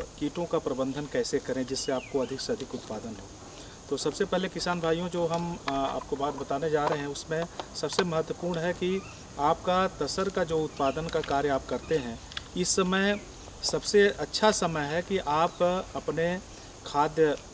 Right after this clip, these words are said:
पौधे जो हैं, जो अर्जुन आवासन के पौधे हैं, वहाँ से, वहाँ पे खरपतवार को हटाने का कार्य सबसे पहले आप करें, क्योंकि अगर वहाँ पे दूसरे ऐसे कीट जो कि आपके कीट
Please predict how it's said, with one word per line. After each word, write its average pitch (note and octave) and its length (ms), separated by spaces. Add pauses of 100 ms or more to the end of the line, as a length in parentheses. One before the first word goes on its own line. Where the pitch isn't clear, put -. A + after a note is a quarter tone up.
पौधे C3+ 320
जो D#3 140
हैं, A2+ 220 (140)
जो C#3 160
अर्जुन C#3+ 380
आवासन C3 360
के D3 120
पौधे B2+ 320
हैं, D3 240 (360)
वहाँ F3 320
से, G#3+ 380 (380)
वहाँ D#3 200
पे G3+ 260
खरपतवार E3+ 760
को E3+ 160
हटाने C#3+ 400
का C#3+ 140
कार्य C3 240
सबसे - 280
पहले B2+ 360
आप - 260
करें, A2+ 180 (400)
क्योंकि E3 260
अगर G3+ 280
वहाँ D#3+ 460
पे G#3 280 (360)
दूसरे F#3 400
ऐसे G3 280
कीट F3 280
जो F3 160
कि F#3+ 240
आपके E3 300
कीट D#3+ 220